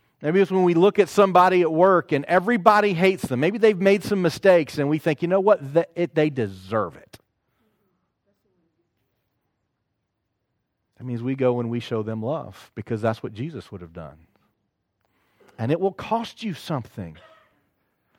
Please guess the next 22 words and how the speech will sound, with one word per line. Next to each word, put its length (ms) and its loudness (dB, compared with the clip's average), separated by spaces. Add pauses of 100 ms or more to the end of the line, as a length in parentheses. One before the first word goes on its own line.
(480)
And, 140 2
and 220 0
in 180 2
the 100 4
scenario 640 4
and 80 0
in 100 0
the 100 2
economy 560 2
that 220 -2
you 140 2
and 80 4
I 180 4
live 380 6
in, 160 2
anything 640 2
that 160 2
costs 580 -2
you 100 -6
something 540 -4
is 220 -6
bad 680 -2